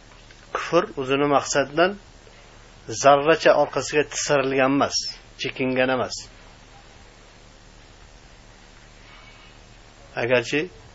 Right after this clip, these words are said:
o'zini islomiy jamoatman degan ba'zi jamoatlar Obamadan yaxshilik kutib turganda,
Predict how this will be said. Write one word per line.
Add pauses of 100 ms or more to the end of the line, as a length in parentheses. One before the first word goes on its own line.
(800)
o'zini
islomiy
jamoatman
degan
ba'zi
jamoatlar (1900)
Obamadan
yaxshilik
kutib
turganda,